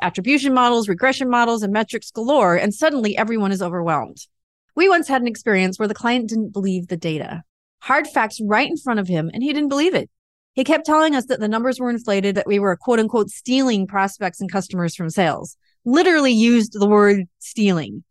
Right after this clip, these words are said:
And it didn't matter how many data scientists told him he was wrong and showed him how the numbers correlated to the marketing and communications program,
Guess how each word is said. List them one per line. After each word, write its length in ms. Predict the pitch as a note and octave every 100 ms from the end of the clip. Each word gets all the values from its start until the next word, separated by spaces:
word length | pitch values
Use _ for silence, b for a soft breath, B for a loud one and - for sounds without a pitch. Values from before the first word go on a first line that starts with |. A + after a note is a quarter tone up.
| _ _ _ _ _ -
And 80 | C4
it 120 | C4
didn't 260 | G4+ G4
matter 240 | B3 B3 A#3
how 160 | G#3+
many 160 | A#3+ B3
data 260 | G#3+ G#3+ G#3
scientists 480 | A3 G3+ G3+ G#3
told 200 | - G#3
him 80 | G#3
he 100 | G#3
was 160 | F#3+ F3
wrong 240 | G3 G#3
and 100 | G3
showed 280 | F3+ G#3+ G#3+
him 80 | G3+
how 160 | G3
the 80 | F#3+
numbers 280 | F#3+ G3 F#3
correlated 640 | - - C#4+ C#4 F#3 E3+
to 100 | F3+
the 80 | F#3
marketing 420 | F3+ F3+ G3+ F3+
and 80 | F3
communications 680 | F3 F#3+ F3+ G#3+ B3 A#3 F#3+
program, 460 | F#3 D#3 D3 D3